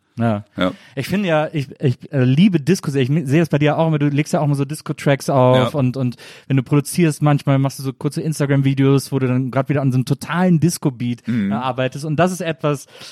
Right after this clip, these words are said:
Speaker 1: äh, wo ich, wo mir auch völlig das Herz aufgeht. Ich glaube, dass die Phase der Disco-Musik, also diese New Yorker, ähm, äh, siebziger Jahre, Paradise Garage, äh,
Speaker 2: Ja,
Speaker 1: Larry Levan
Speaker 2: absolut.
Speaker 1: und so,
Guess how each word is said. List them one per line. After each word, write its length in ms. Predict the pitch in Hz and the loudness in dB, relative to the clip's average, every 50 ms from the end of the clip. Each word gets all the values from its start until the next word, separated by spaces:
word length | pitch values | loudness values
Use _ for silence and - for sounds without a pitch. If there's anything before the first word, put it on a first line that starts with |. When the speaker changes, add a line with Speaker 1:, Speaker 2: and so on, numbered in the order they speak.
| - _ | -20 _
Speaker 1:
äh, 360 | - 135 131 131 131 131 135 131 - 127 | 0 2 4 4 4 4 2 -2 -4 -12
wo 320 | 120 123 131 135 143 156 - | -12 -2 0 0 2 0 0
ich, 300 | - 143 123 - - - - 165 147 | -2 -4 -6 -6 -10 -16 -16 -16 -8
wo 140 | 135 139 139 | -4 -2 0
mir 220 | 147 151 151 - | 0 0 0 -2
auch 160 | 147 135 - - _ _ | -4 -6 -6 -10 _ _
völlig 380 | - - - 190 202 190 147 | -18 -4 0 0 0 0 0
das 160 | - 147 - | -2 -4 -4
Herz 180 | - 131 131 - | -4 -6 -4 -4
aufgeht. 280 | 131 - - 123 117 117 | -8 -8 -6 -6 -6 -6
Ich 100 | - - | -8 -4
glaube, 240 | 139 139 139 135 | -2 -2 -2 0
dass 180 | 127 127 123 - | -2 -4 -4 -4
die 120 | - 135 | -6 -6
Phase 440 | - - - 175 196 202 202 175 165 | -6 -4 -4 -2 2 2 2 2 0
der 120 | 147 147 135 | -2 -2 -2
Disco-Musik, 840 | 123 190 226 - - - 127 113 104 104 95 98 98 98 98 - | 0 0 0 0 -2 -6 -6 -4 -4 -6 -6 -8 -10 -10 -10 -10
also 160 | - 104 110 117 | -10 -10 -10 -8
diese 380 | 117 117 113 120 123 123 117 - - - - - | -8 -8 -4 -2 -2 -2 -2 -4 -10 -18 -10 -2
New 100 | - 131 | 0 2
Yorker, 1400 | 131 127 143 151 170 196 196 - - 170 156 156 151 151 151 151 151 156 156 156 147 123 98 143 139 139 139 139 | 4 4 4 4 4 2 0 2 2 4 6 6 6 6 6 4 4 2 2 0 -2 -4 -2 0 2 2 2 2
ähm, 240 | 143 143 143 147 | 2 2 2 0
äh, 240 | 131 131 135 131 131 127 | 0 0 0 0 0 0
siebziger 420 | 131 180 - - - 170 147 143 | 0 -2 -4 -2 -8 -4 -2 0
Jahre, 580 | 135 135 135 139 147 147 139 139 131 131 131 120 - - - - _ | 0 2 2 2 2 2 2 2 2 2 2 0 -2 -10 -20 -18 _
Paradise 460 | - 143 147 151 151 147 139 131 - | 0 2 4 4 4 4 2 0 0
Garage, 680 | - 143 135 135 135 135 139 139 139 135 131 - - 117 | 0 0 2 4 4 2 2 2 2 0 0 -2 -4 -2
äh, 80 | 131 123 | -2 0
Speaker 2:
Ja, 60 | 123 | 2
Speaker 1:
Larry 200 | 131 131 139 143 | 2 2 2 2
Levan 300 | 135 135 131 123 131 131 135 135 135 139 | 2 2 2 2 4 4 6 6 4 4
Speaker 2:
absolut. 120 | 139 139 | 2 2
Speaker 1:
und 140 | 131 127 - | 0 0 0
so, 240 | - 127 127 127 | 2 2 2 2